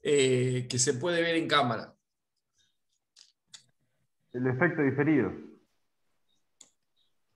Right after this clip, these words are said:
Speaker 2: El efecto diferido del recurso.
Speaker 1: Manuel, el efecto diferido del recurso. Sí, es, es, eso venía después, yo eso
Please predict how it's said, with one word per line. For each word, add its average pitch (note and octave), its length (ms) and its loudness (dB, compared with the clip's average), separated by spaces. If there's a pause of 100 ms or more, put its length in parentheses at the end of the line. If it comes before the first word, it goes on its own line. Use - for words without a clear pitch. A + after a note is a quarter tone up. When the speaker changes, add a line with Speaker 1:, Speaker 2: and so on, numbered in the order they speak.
(540)
Speaker 2:
El B2 100 -6
efecto D#3+ 340 -2
diferido C#3+ 420 4
del B2+ 80 4
recurso. B2 440 0 (540)
Speaker 1:
Manuel, D3 1040 -4
el C#3 220 0
efecto G3 580 -2
diferido D#3+ 460 -2
del E3 80 -4
recurso. C#3+ 440 -6
Sí, D#3+ 400 0
es, F3 520 0
es, F3+ 180 -4
eso G#3+ 300 4
venía G3 260 2
después, F#3+ 560 0
yo F#3+ 100 2
eso G3 440 2